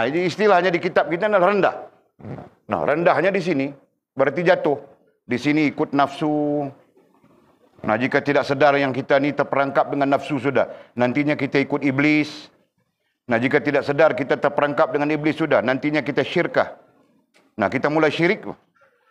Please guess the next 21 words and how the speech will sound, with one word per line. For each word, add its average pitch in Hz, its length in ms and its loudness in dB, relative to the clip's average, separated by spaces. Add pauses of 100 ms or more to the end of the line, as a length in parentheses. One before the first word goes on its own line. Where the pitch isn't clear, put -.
(280)
Tidak 170 220 4
sedar 175 240 4
yang 160 160 2
kita 165 220 2
syirik 180 260 2
sudah, 143 240 0
nantinya 139 400 0
kita 151 480 -2
jadi 123 320 0
kafir. 104 400 0 (880)
Nah, 104 160 0
kafir 127 320 0
itu 180 240 -2
artinya 131 400 -2
tertutup 120 560 -4
mata 104 320 0
hati 95 220 -8
kita. - 260 -12 (1800)
Boleh 147 100 4
faham 170 220 2
tak? 104 100 -4